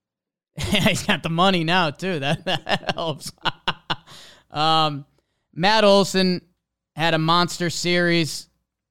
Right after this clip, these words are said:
against the Reds. He hit, you know, I call them accidental homers. He hits a home run to the opposite field that it looks like he just mishit,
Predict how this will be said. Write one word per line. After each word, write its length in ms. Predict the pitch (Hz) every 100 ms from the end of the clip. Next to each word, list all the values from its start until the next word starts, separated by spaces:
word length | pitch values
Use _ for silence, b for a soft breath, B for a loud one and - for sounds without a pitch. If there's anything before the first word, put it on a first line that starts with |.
| _ -
against 360 | 147 156 156 -
the 100 | 151
Reds. 600 | 151 165 165 156 - - _ _ _ -
He 180 | 190
hit, 340 | 185 214 220 - _
you 220 | 160 185
know, 440 | 185 196 190 175 170
I 160 | 156 175
call 280 | 175 185 180
them 180 | 170 156
accidental 800 | 165 - 170 143 156 156 175 160
homers. 580 | 175 175 175 175 -
He 200 | - 262
hits 200 | 262 269
a 80 | 233
home 280 | 175 190 185
run 200 | 180 175
to 80 | 165
the 140 | 156
opposite 440 | 151 160 151 156 120
field 460 | - 151 156 151
that 140 | 139 139
it 140 | 135
looks 240 | 170 175
like 160 | 180 151
he 80 | 156
just 260 | 143 135
mishit, 540 | 131 139 135 - 135